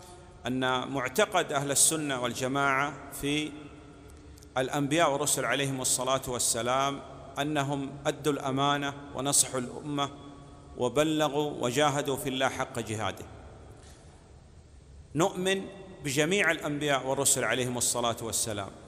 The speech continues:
ونؤمن بما علمنا الله سبحانه وتعالى من أسمائهم وصفاتهم والآيات التي أيدهم الله سبحانه وتعالى بها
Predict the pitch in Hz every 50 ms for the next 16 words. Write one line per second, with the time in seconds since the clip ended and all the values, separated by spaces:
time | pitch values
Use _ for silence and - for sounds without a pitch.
0 | - - 123 127 147 180 190 185 165 165 165 151 147 147 147 147 147 147 139 123
1 | 147 156 160 156 151 147 143 139 147 147 139 - - 135 120 - - 135 131 127
2 | 123 123 120 123 127 113 113 131 139 139 143 143 147 147 151 151 - - - -
3 | - - - - - - - 135 139 147 151 151 143 - - - - - 135 -
4 | - - 120 120 127 135 143 143 143 139 151 147 139 143 151 151 156 - - -
5 | - - - - - - - - - - - - - 120 123 127 120 107 - -
6 | - - - - - 131 117 - - 139 143 147 147 143 143 147 135 143 151 147
7 | 156 147 - - 143 - - - - - - 120 127 139 147 143 147 147 139 143
8 | 147 156 156 151 143 143 143 131 131 139 135 135 - 135 127 135 139 143 143 139
9 | 139 139 139 131 131 139 135 127 - 131 - - - 131 131 127 127 123 123 -
10 | 123 117 131 139 135 127 120 123 151 143 143 151 156 156